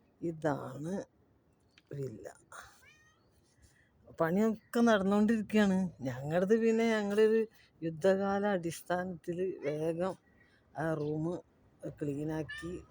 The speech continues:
താമസം തുടങ്ങി. ഇപ്പോഴും പണി നടക്കുകയാണ്. ഓരോരുത്തർ പുറത്തൊക്കെ കിടന്നിരുന്നത്, അവർ റൂം ശരിയാവാഞ്ഞിട്ട്. ഒന്നും നീറ്റല്ല. പഴയൊരു, ഉം,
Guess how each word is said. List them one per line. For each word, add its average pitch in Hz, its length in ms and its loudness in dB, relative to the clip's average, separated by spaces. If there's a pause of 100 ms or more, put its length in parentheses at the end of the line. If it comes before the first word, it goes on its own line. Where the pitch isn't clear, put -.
താമസം 143 560 -8
തുടങ്ങി. 135 320 -10 (560)
ഇപ്പോഴും 190 380 0
പണി 180 240 4
നടക്കുകയാണ്. 175 680 0
ഓരോരുത്തർ 156 580 0
പുറത്തൊക്കെ 175 640 0
കിടന്നിരുന്നത്, 143 840 -2 (180)
അവർ 151 240 -4
റൂം 156 280 -2
ശരിയാവാഞ്ഞിട്ട്. 147 960 -10 (1120)
ഒന്നും 196 520 2 (280)
നീറ്റല്ല. 165 680 -2 (4000)
പഴയൊരു, 185 1040 0
ഉം, 220 500 -4